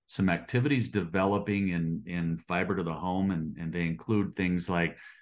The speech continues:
you know, how do we simplify things for our own operators in the traditional fiber to the prem technology? And then what's the future of fiber to the prem gonna look like? And as you might guess, and listeners might guess, um,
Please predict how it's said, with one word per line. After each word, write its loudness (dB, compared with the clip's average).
you 2
know, 2
how 0
do 4
we 0
simplify -2
things 0
for 0
our 4
own 0
operators 0
in -2
the -6
traditional -2
fiber 0
to 0
the -4
prem 2
technology? 0
And -2
then 2
what's -2
the -2
future 0
of -8
fiber -4
to -4
the -8
prem -2
gonna -2
look -4
like? -10
And -4
as 2
you 6
might 4
guess, 0
and 0
listeners -2
might -2
guess, -2
um, -2